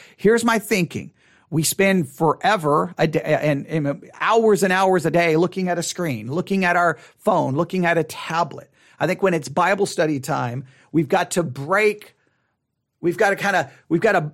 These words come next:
we've got to break, have a break in our mind that tells us we're about to do something different. I, I, I wouldn't maybe have been as dogmatic about this early on, but I know, I know people use their, their phones for their Bible and for so many things. But I just think sometimes when it comes to God's word,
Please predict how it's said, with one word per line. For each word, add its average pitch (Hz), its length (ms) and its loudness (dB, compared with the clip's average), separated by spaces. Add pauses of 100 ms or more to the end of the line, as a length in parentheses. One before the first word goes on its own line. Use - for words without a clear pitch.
we've 175 140 2
got 196 120 2
to 190 240 0
break, 151 460 -2
have 185 220 0
a 180 80 4
break 190 500 0
in 180 160 -2
our 170 140 0
mind 151 640 -2 (260)
that - 160 -2
tells 190 300 2
us 185 160 -2
we're 180 120 0
about 170 260 -2
to 202 80 0
do 175 100 0
something 165 420 -2
different. 160 440 -2 (240)
I, 151 300 -2 (220)
I, 170 120 0
I 202 200 2
wouldn't 247 300 0
maybe 247 240 2
have 220 140 2
been 214 160 2
as 165 160 2
dogmatic 185 640 0
about 185 320 0
this 196 300 0
early 185 480 0
on, 190 480 0 (240)
but 170 100 0
I 175 80 2
know, 202 220 2
I 175 100 -2
know 214 160 2
people 226 320 -2
use 208 460 -6
their, 190 280 -2
their 165 140 -2
phones 208 540 -2 (200)
for 196 160 2
their 233 140 2
Bible 190 400 0
and 165 80 -8
for 190 100 -8
so 202 160 -4
many 190 200 -4
things. 175 240 -8
But - 160 -16
I 185 60 -12
just 240 260 -10
think 240 160 -6
sometimes 226 440 -2
when 185 120 -2
it 165 100 -10
comes 214 300 -2
to 220 100 -2
God's 185 340 2
word, 180 220 0